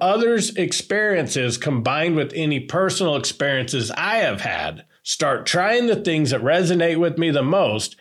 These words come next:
and keep doing what works and stop doing the things that don't. I realized when I was doing research in New Year's resolutions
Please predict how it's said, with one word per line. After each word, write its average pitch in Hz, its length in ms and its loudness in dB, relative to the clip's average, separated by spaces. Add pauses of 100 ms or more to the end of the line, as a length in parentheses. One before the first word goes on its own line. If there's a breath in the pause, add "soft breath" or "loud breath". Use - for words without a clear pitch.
and 127 180 -2
keep 170 320 0
doing 180 400 4
what 131 280 0
works 165 580 0 (160)
and 127 160 0
stop 156 520 -2
doing 135 300 2
the 156 160 0
things 104 320 -4
that 113 300 -4
don't. - 480 -2 (520)
I 131 60 -2
realized 151 580 2
when 135 180 0
I 131 100 0
was 120 180 0
doing 202 300 2
research 156 520 2
in 131 120 2
New 139 80 2
Year's 156 320 2
resolutions 123 960 0